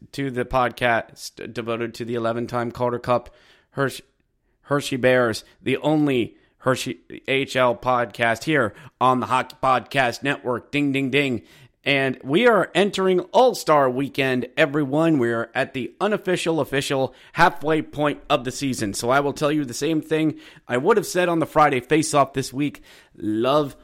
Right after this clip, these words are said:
hug, and cherish whatever part of this season is left, because it will be gone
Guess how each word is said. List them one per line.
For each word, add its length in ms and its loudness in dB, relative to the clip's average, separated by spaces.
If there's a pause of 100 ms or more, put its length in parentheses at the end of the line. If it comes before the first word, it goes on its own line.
(160)
hug, 460 -4 (280)
and 240 0
cherish 840 -6 (220)
whatever 420 0
part 280 -2
of 120 -4
this 160 -6
season 360 -8
is 140 -6
left, 320 -4
because 380 -18
it 100 -8
will 100 -10
be 240 -16 (120)
gone 420 -4